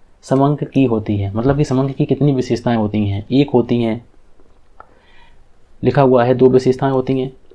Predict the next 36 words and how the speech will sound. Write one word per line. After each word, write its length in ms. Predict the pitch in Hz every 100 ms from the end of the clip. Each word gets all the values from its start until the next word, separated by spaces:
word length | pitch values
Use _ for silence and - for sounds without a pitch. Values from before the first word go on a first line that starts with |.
| 143
अनेक 300 | 131 147 143
विशेषताएं 480 | 127 127 127 135 135
होती 280 | 127 135
हैं, 160 | 123 127 - - -
एक 200 | 151 151
विशेषता 420 | 135 131 127 127
होती 260 | 123 120 120
है 260 | 117 117 127
या 100 | 117
फिर 240 | 135 139 -
तीन 200 | 143 147
विशेषताएं 440 | 131 120 117 117 110
होती 260 | 104 107
हैं। 200 | 104 101 - - -
तो 60 | 131
एक 180 | 147 -
सरल 260 | 131 143
सारणी 340 | 143 123 113 120
में 120 | 120
आप 140 | 113
लोग 120 | 120 120
याद 140 | 117
रखिए 420 | 113 104 110 131 - - -
कि 60 | 123
सरल 240 | 117 135
सारणी 340 | 127 113 117 117
में 160 | 123
समंक 340 | 147 120 120 123
में 220 | 113 127 - -
एक 180 | 139 127
विशेषता 560 | 123 117 107 - 143 196 - - - -
होती 240 | 113 131
है, 120 | 120 135
तो 140 | 123
बारहवीं 400 | 113 110 120 147
का 220 | 113 143